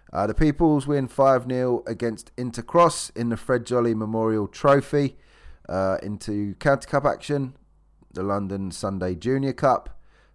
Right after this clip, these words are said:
Uh, Southern Sundays, Argentina, uh, beat, beat, were beaten four nil by Hartford Athletic. Uh, Crayford Athletic win two nil against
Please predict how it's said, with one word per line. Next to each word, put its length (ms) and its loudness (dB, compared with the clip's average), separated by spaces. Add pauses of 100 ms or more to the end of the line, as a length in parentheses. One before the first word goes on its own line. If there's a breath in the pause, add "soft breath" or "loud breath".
Uh, 240 -4
Southern 380 -2
Sundays, 680 0 (120)
Argentina, 880 0 (560)
uh, 240 -4 (160)
beat, 240 -2 (340)
beat, 260 -4
were 140 0
beaten 420 -2
four 360 2
nil 320 2 (440)
by 200 2
Hartford 580 0 (140)
Athletic. 680 2 (600)
Uh, 160 4
Crayford 320 2
Athletic 420 0
win 260 0
two 220 0
nil 320 2
against 400 -6